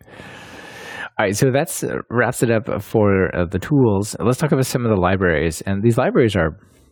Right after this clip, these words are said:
each one of them is really ambitious, and it's just one more library. So that's pretty cool. So the first one is Coliseum. This has to do with layout and putting stuff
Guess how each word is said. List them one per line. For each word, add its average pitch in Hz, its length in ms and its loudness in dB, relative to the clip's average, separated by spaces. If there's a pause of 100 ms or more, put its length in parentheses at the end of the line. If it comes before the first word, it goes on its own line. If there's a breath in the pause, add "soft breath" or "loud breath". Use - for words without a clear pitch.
(380 soft breath)
each 165 240 2
one 127 160 4
of 98 60 2
them 87 120 2
is 92 160 2
really 107 300 2
ambitious, 90 640 -2
and 92 180 2
it's 90 140 -2
just - 300 -2
one 87 360 -2
more 101 160 2
library. 82 400 2
So 82 300 0
that's 101 120 0
pretty 127 220 -2
cool. 101 320 2 (540 loud breath)
So 117 340 0 (300)
the 107 80 -4
first - 280 0
one 131 240 2
is 101 360 2 (340)
Coliseum. 101 800 -2
This 120 160 0
has 160 140 0
to 160 80 2
do 139 180 4
with 107 240 2
layout 104 680 2
and 87 440 0
putting 120 200 2
stuff - 440 -4